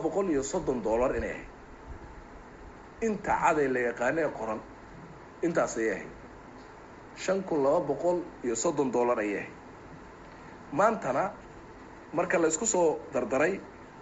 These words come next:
waa afar kun iyo afar boqol iyo siddeetan iyo afar dollar waay. Marka, ee, waxaa u soo haray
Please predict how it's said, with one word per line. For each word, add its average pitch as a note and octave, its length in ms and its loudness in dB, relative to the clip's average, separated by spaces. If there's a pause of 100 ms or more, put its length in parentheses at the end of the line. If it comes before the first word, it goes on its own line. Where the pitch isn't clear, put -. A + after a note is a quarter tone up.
(560)
waa C#3 240 6
afar D#3 240 2
kun G3+ 240 0 (240)
iyo B2 160 0
afar D#3 300 4
boqol C3 340 2 (960)
iyo D#3 560 6
siddeetan F3 500 0
iyo B2 140 4
afar - 240 -2
dollar G2 280 -2
waay. - 180 -10 (2750)
Marka, D3+ 600 4 (840)
ee, C3+ 640 6 (920)
waxaa F3 340 6
u A#3 40 4
soo A3+ 200 6
haray E3 360 6